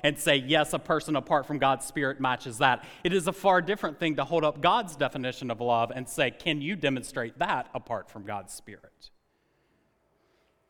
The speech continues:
So for us who are in Christ, these fruits are a response to God's gracious initiative of placing his Spirit within you.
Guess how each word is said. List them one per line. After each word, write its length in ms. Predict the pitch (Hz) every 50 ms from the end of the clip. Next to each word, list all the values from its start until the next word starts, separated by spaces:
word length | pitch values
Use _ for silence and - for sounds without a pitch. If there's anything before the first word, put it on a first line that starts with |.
| _ _ _ _
So 320 | _ - - 160 135 135 151
for 560 | 147 - - 156 151 147 143 143 143 - - - - _ _
us 240 | 160 160 170 170 -
who 100 | 233 208
are 80 | 196 196
in 80 | 190
Christ, 460 | 165 - - 165 143 147 147 143 - - 151
these 380 | 143 156 165 165 160 156 - -
fruits 760 | - - - - 190 175 165 160 156 - - - - - -
are 380 | - 151 147 143 147 143 147 143
a 40 | 151
response 840 | 151 151 151 151 - - 175 170 165 160 160 165 160 165 - -
to 400 | - - - 185 175 160 151 147
God's 300 | 147 151 147 147 147 147
gracious 420 | - 156 147 143 - 151 139 - -
initiative 520 | 143 139 135 135 135 - - 143 131 117
of 140 | 127 117 -
placing 360 | - - 147 135 - 147 135
his 100 | 202 214
Spirit 500 | - - - - 143 127 123 117 - -
within 320 | 123 120 113 113 113 110 107
you. 120 | 101 95